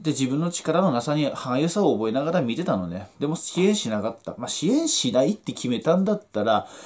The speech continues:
支援しなくても、まあ、それはみんなが選んだ政治家、政権の判断だから仕方ないと思って、涙をね、耐えてたんだけれども、今回ね、そういう人に見つ-、見捨てて、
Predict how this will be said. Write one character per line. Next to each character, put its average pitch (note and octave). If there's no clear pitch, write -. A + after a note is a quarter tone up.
支 -
援 A3
し B2
な G#2
く -
て -
も、 C#3
ま B2+
あ、 C3
そ B2+
れ D#3+
は D3+
み B2+
ん B2+
な F3
が C4
選 A#2+
ん G#2
だ D3
政 G#2+
治 G2+
家、 -
政 G#2+
権 A#2+
の G#3
判 G3+
断 A#3
だ B2+
か F2+
ら D#2+
仕 -
方 A#2
な F#3
い G3
と -
思 B2
っ A2
て、 -
涙 G3
を B2+
ね、 G#2
耐 E3
え -
て G3+
た D3+
ん G#2+
だ G2+
け G#2
れ F#2+
ど G2+
も、 A#2
今 B3+
回 C4
ね、 F#3+
そ -
う -
い B3+
う -
人 C#4+
に -
見 D3+
つ-、 -
見 C#3+
捨 -
て D#3
て、 G#3+